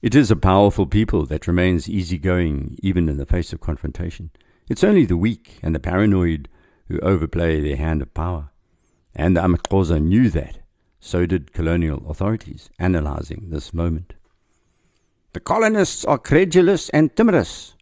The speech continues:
wrote Stockenstrom in a report to Caledon, "and have not as yet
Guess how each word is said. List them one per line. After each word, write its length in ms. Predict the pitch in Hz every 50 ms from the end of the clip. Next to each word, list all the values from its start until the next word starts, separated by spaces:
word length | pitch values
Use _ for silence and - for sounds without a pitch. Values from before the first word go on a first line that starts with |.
| _ _ _ _ -
wrote 240 | 80 76 71 -
Stockenstrom 840 | - - - - 98 - - 107 - - - - 73 73 - 73 76 -
in 120 | - 101
a 60 | 101 98
report 360 | 95 85 76 110 110 104 -
to 60 | -
Caledon, 460 | - - 117 139 156 127 113 - 71 - _ _ _ _ _ _ _ _ _ -
"and 220 | - 98 120 117
have 140 | 127 117 90
not 280 | 104 95 127 - -
as 200 | 175 160 113 -
yet 180 | - 80 -